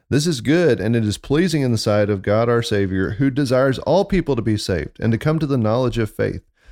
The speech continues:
There's one God, one mediator between God and men, the man Christ Jesus, who gave himself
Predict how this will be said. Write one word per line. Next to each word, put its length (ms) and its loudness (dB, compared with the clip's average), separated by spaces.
There's 220 -2
one 280 0
God, 280 -2
one 260 0
mediator 440 0
between 320 -4
God 400 0
and 260 -2
men, 320 -2
the 220 2
man 540 0
Christ 420 -2
Jesus, 380 -2
who 120 -2
gave 360 0
himself 560 -2